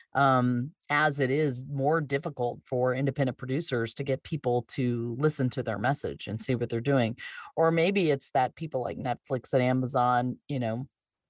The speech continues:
started it. I have no idea how it began,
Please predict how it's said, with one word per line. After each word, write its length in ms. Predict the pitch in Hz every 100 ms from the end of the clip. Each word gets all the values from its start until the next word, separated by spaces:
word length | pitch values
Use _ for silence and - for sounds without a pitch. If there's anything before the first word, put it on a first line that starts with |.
| _ _ _ _ _ _ - _ _ _ _ - -
started 520 | - - 120 127 127
it. 140 | 147 -
I 160 | 170 185
have 140 | 139
no 120 | 127
idea 200 | 117 120
how 140 | 117 117
it 140 | 113
began, 480 | 123 151 131 113